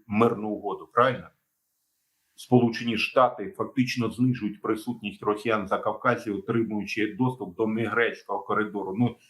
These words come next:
його називають ще Зангізурським. Росіяни в шоці. Плюс розмова, е, Трампа з Лукашенком фактично виводить Білорусь з зони військово-політичного впливу Російської Федерації. Тому не про яку здачу українських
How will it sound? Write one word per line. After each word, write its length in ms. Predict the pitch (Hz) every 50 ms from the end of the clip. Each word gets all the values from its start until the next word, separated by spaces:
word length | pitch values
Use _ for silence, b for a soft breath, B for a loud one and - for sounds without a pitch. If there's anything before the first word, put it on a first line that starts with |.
| b b _
його 200 | - 117 117 117
називають 520 | 120 117 113 113 120 113 117 120 117 113 -
ще 180 | - 110 95
Зангізурським. 880 | - 113 107 107 104 110 113 107 - 117 113 - - - - _ _ _ _ _ _ _ _ _ _ -
Росіяни 540 | 95 98 98 98 - 120 117 113 107 104 98
в 80 | 95
шоці. 360 | - - 104 98 - _ - _ _ _ _ _ _ _ _
Плюс 320 | - 139 139 156 160 156 -
розмова, 840 | 147 135 131 131 127 131 151 156 156 143 127 117 107 98 - - - _ _ _ _ _ _ 95 92 90 92 - _ - 127
е, 240 | 113 107 110 107
Трампа 640 | 101 101 - 127 135 147 143 127 127 - 117 113 113
з 200 | 110 - - -
Лукашенком 840 | 139 117 113 127 123 - 123 120 - - 120 107 95 92 - - - - _
фактично 540 | - 120 113 - - 143 123 - - 113 110
виводить 520 | 104 113 110 110 117 113 101 107 95 90 92
Білорусь 520 | 101 117 110 113 113 123 131 123 127 - -
з 160 | 117 - -
зони 240 | - 135 120 110 107
військово-політичного 1000 | 101 107 101 - - 107 104 101 - 101 98 95 95 - 107 - - 101 101 -
впливу 280 | _ 110 110 101 95 92 95
Російської 480 | - - - 98 - _ - 98 95
Федерації. 560 | - - - - 90 - - - - - - _ _ _ _ _ _ _ _ -
Тому 200 | 123 113 120 127
не 200 | 120 123 127 123
про 240 | 123 - - 107 107
яку 360 | 107 104 101 101 - 95 90
здачу 480 | 80 - - 110 107 - - - - 85
українських 520 | 82 _ - 101 92 85 - - - 80